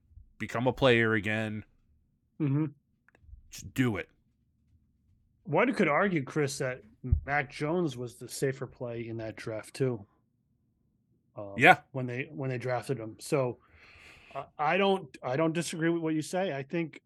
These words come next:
Speaker 2: when we go to the next two selections, uh, at eleven, the Titans at eleven and the Eagles at ten, I don't think,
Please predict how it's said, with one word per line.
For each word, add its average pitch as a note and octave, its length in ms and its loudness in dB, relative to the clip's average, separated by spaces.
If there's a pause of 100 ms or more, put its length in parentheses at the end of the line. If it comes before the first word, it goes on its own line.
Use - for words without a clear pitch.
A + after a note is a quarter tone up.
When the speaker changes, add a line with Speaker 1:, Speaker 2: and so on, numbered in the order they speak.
(160)
Speaker 2:
when D3+ 180 -6
we D#3 100 -4
go D#3+ 160 -2
to F#3 40 -2
the F3 80 -4
next E3 280 -6
two F#3+ 140 -6
selections, F#3 680 -6 (640)
uh, C3 340 -6
at C3+ 160 -6
eleven, E3 560 4 (580)
the C3+ 220 -4
Titans D3+ 340 -4
at D3 100 0
eleven D3 360 -2
and C3+ 160 -4
the C#3 40 -10
Eagles C#3 260 -6
at B2+ 180 -10
ten, C#3 340 -6 (480)
I B2+ 60 -6
don't F3 140 -2
think, G3 220 0